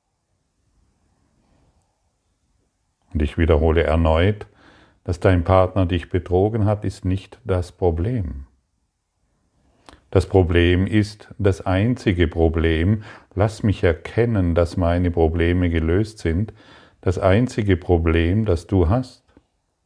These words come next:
ist die Idee der Trennung. Und in der Tre-, Idee der Trennung kommen eben die unterschiedlichsten Phänomene von Verletzungen hervor.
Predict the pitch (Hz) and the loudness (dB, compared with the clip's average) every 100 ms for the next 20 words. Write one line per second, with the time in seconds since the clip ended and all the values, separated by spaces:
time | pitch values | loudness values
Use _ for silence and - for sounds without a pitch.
0 | _ 107 101 - 98 98 82 87 82 82 | _ -6 -6 -4 0 2 2 2 2 2
1 | 92 - 90 80 71 - 78 - _ _ | 0 0 -2 -2 -2 -6 -12 -16 _ _
2 | _ _ _ _ _ _ - 87 87 85 | _ _ _ _ _ _ -2 0 2 2
3 | 90 95 101 101 - 95 82 90 117 117 | 2 0 0 -4 -2 -2 0 0 0 2
4 | 107 - 98 95 80 82 98 104 - _ | 0 2 0 2 0 0 0 -2 -10 _
5 | _ _ _ _ _ _ _ _ _ _ | _ _ _ _ _ _ _ _ _ _
6 | _ _ _ _ _ _ _ _ _ _ | _ _ _ _ _ _ _ _ _ _
7 | _ _ _ _ _ _ _ _ _ _ | _ _ _ _ _ _ _ _ _ _
8 | _ _ - 85 82 87 - 82 82 85 | _ _ 2 4 2 0 -2 -2 0 0
9 | 87 90 98 98 95 - 92 98 95 - | -2 0 -2 0 -2 0 -2 -2 -6 -2
10 | 104 98 - 98 90 85 82 85 95 95 | 0 2 2 2 2 2 2 0 0 0
11 | 104 92 90 87 78 - 101 87 82 80 | 0 0 2 0 0 -2 -2 0 0 0
12 | 80 - 117 110 | -2 -4 -6 -6